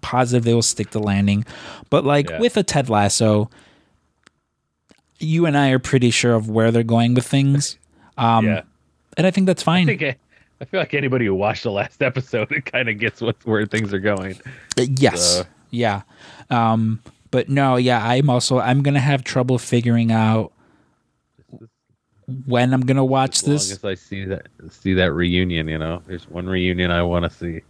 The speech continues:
Speaker 2: <laughs>
Speaker 1: I'm pretty sure you're gonna
Speaker 2: I think
Speaker 1: get that
Speaker 2: it,
Speaker 1: reunion.
Speaker 2: it looks like it's almost looks like it's, I don't know. It's like, keeps going the other way though.
Speaker 1: No, no, no. It,
Speaker 2: But
Speaker 1: it, it's coming. Um,
Speaker 2: Yeah.
Speaker 1: but yeah, no, it's again, 'cause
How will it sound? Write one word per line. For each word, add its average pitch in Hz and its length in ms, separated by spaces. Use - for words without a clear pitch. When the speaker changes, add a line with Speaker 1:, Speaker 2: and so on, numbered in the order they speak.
Speaker 2:
<laughs> - 1080
Speaker 1:
I'm 131 200
pretty 151 220
sure 139 160
you're 117 120
gonna 110 120
Speaker 2:
I 110 40
think - 80
Speaker 1:
get 104 100
that 104 120
Speaker 2:
it, 98 60
Speaker 1:
reunion. 101 540
Speaker 2:
it 156 160
looks 156 360
like 208 200
it's 165 200
almost 185 360
looks - 200
like 156 140
it's, 135 160
I 139 160
don't 139 120
know. 135 200
It's 104 160
like, 110 180
keeps 147 360
going 127 320
the 123 100
other 135 200
way 104 240
though. 98 260
Speaker 1:
No, 120 280
no, 113 160
no. 101 280
It, - 360
Speaker 2:
But - 80
Speaker 1:
it, 135 80
it's 156 300
coming. 95 380
Um, 120 460
Speaker 2:
Yeah. 80 180
Speaker 1:
but 143 180
yeah, 156 180
no, 156 180
it's 143 140
again, 135 320
'cause 120 280